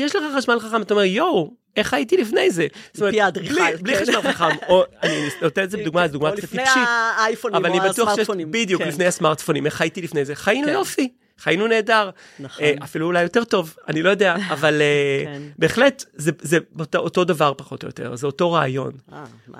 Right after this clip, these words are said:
Speaker 2: מעניין.
Speaker 1: שאלת
Speaker 2: בעצם
Speaker 1: לגבי זהות, שזה דווקא זה מעניין,
Speaker 2: כן.
Speaker 1: נושא זהות. אה, מיניות, אה, או מגדריות, מגדר, זה זהות, קודם כל. זה לא מה אני אוהב, מה העדפה שלי במיטה, אוקיי? אה, זה, או עם מי אני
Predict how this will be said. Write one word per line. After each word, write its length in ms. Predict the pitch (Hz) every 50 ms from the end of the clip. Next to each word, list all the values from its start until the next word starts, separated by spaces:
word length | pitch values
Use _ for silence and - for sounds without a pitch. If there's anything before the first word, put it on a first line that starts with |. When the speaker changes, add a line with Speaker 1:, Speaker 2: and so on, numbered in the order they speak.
| - -
Speaker 2:
מעניין. 280 | - 120 127 127 143 156
Speaker 1:
שאלת 220 | 170 175 185 156
Speaker 2:
בעצם 180 | 135 170 190 190
Speaker 1:
לגבי 200 | 170 143 196 196
זהות, 360 | 160 151 170 156 147 143 139
שזה 180 | - 151 139 135
דווקא 220 | 147 - - 170
זה 100 | 156 156
מעניין, 320 | 139 139 127 120 131 131 -
Speaker 2:
כן. 200 | 180 170 143 143
Speaker 1:
נושא 220 | 147 135 - 170
זהות. 400 | 151 139 151 139 120 113 - - - _ - - - - _ _ _ _ _ _ -
אה, 380 | 151 156 160 165 160 156 156 156 156 151 - _ _ _ _ _ _ _ _ _ -
מיניות, 680 | 156 160 170 170 170 175 185 196 226 247 - - - - _ _ -
אה, 200 | 165 160 156 151 -
או 320 | - 160 147 143 139 139 135
מגדריות, 760 | 131 139 135 123 135 139 120 131 139 156 170 180 180 - - -
מגדר, 580 | 151 120 120 120 156 160 160 160 165 165 160 185 - _ - _ _ _ -
זה 540 | 160 123 127 135 147 143 135 135 131 131 127
זהות, 640 | 117 113 147 135 127 143 123 - - - - - _ _ _ _ -
קודם 200 | 147 131 131 123
כל. 220 | - - 139 135 - _ -
זה 180 | 143 131 156
לא 280 | 156 165 190 226 240 233
מה 140 | 196 170 160
אני 160 | 165 170 156
אוהב, 200 | 139 139 143 143 123
מה 100 | 143 143
העדפה 320 | 143 139 143 - - 139 135
שלי 140 | - 165
במיטה, 360 | 135 143 131 123 120 - 131 113 - _ _ _ _ _ -
אוקיי? 420 | - 139 - - 165 170 175 175 160 - - - - - - - - - 139
אה, 180 | 143 143 143 147 - _
זה, 240 | - 123 120 147 147 143 147 143 143 139 139 - -
או 180 | - 156 151 -
עם 160 | 160 156 165
מי 160 | 165 165 165
אני 300 | 165 165 156 156 147 147